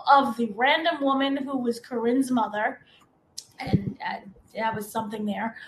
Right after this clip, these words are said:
but he was able to get the money back. And it showed a fierceness. It wasn't like, "Here's the gunpoint, I want my money back. Thank you, have a good day."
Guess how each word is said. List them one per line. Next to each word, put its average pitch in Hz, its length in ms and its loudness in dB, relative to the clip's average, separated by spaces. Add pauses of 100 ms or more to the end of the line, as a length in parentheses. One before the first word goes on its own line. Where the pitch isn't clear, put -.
(280)
but 247 300 6
he 262 240 -4
was 302 200 -6
able 254 340 4
to 254 100 -2
get 240 220 0
the 233 60 0
money 277 300 6
back. - 360 0 (440)
And 330 200 8
it 381 140 -2
showed 277 360 6
a 233 60 0
fierceness. 311 540 2
It 247 80 0
wasn't 277 260 4
like, 254 280 4
"Here's 240 300 0
the 247 60 0
gunpoint, 262 680 2 (460)
I 247 220 6
want 254 320 2
my 240 140 2
money 254 280 4
back. 254 400 4 (220)
Thank 285 220 4
you, 269 100 0
have 254 240 2
a 233 40 0
good 226 200 0
day." 240 420 2